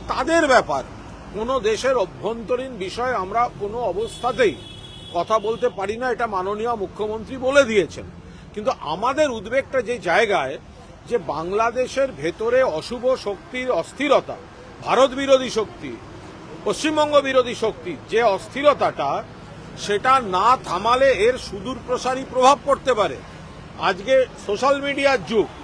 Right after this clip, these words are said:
আপনি ওখানে দায়িত্বহীন, জ্ঞা-, জ্ঞানহীন কথাবার্তাগুলো এখানকার সব মানুষ দেখতে পাচ্ছে, শুনতে পাচ্ছে। মানুষ প্ররোচিত হয়ে যাচ্ছেন, উত্তেজিত হয়ে যাচ্ছেন, আবেগে আঘাত লাগছে।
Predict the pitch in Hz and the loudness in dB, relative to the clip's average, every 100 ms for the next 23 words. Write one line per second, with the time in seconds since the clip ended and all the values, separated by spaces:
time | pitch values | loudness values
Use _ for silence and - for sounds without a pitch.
0 | - - - - - - 185 220 247 208 | -16 -16 -16 -16 -16 -2 0 2 0 0
1 | 269 220 214 247 - 269 185 240 277 202 | 0 2 2 2 2 0 0 -4 -2 -2
2 | 175 170 165 170 214 247 277 202 208 254 | 0 -2 -2 0 0 0 -4 -4 0 2
3 | 254 262 269 269 247 220 262 247 262 269 | 2 0 0 4 4 4 0 0 0 0
4 | 269 240 269 226 269 - 269 240 - - | 0 0 -2 -2 -2 0 2 2 0 -6
5 | - - - - - 269 302 285 233 - | -14 -14 -16 -16 -6 -4 4 6 6 2
6 | - 117 - - - 156 185 262 269 - | -4 -16 -16 -18 -10 -2 2 2 -2 -8
7 | - - - - - - 233 311 - 285 | -18 -16 -16 -18 -20 4 8 10 8 4
8 | 269 226 240 220 196 - 180 226 - 311 | 4 6 6 4 2 0 -4 -4 0 0
9 | 277 269 226 233 208 - 185 175 254 294 | 2 4 4 6 2 0 -2 4 6 8
10 | 294 247 220 233 - 202 147 127 110 - | 8 8 8 4 4 0 0 -6 -10 -12